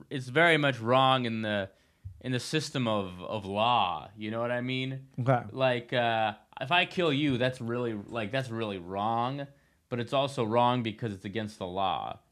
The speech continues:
Speaker 1: you know?
Speaker 2: Yeah, yeah, yeah.
Speaker 1: But it's like, if, uh, a, a gov-,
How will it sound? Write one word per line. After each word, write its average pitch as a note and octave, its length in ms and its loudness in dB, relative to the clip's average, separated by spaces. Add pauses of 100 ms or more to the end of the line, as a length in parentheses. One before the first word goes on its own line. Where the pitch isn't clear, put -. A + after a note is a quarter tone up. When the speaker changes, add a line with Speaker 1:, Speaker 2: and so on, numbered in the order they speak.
Speaker 1:
you G#2 140 -6
know? G#2+ 300 0
Speaker 2:
Yeah, A#2+ 200 6
yeah, A2+ 300 0
yeah. A2 60 -2
Speaker 1:
But B2+ 140 2
it's - 180 -2
like, A2+ 400 2 (440)
if, B2+ 300 -4
uh, G#2+ 840 4 (220)
a, B2+ 140 -4 (1080)
a E3 80 -4
gov-, D#3 440 2